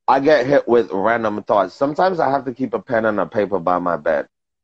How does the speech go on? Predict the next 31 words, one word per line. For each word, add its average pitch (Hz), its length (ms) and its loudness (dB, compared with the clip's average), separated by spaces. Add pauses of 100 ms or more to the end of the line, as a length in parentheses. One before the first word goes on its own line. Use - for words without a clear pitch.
(640)
Because 110 360 0
it's 98 240 -10
things 123 380 -2
that 98 140 0
I 95 60 2
wanna 107 320 0
know 101 340 0
and 90 120 0
it's, 90 220 -4 (1120)
and 110 360 0 (260)
I 113 120 0
don't 123 180 0
understand 127 540 2 (160)
it. 120 100 -6
<laughs> - 40 -2
I'm 139 180 0
trying 123 280 -2
to 117 100 -2
figure 127 460 0
out. 117 240 2
So 95 420 -2 (680)
I 110 100 2
had 135 260 4
asked, 120 560 2 (220)
and 117 160 2
it 107 160 -2
blew 127 340 2
my 139 160 2
mind. 131 320 0
And 117 160 2
I, 113 120 -2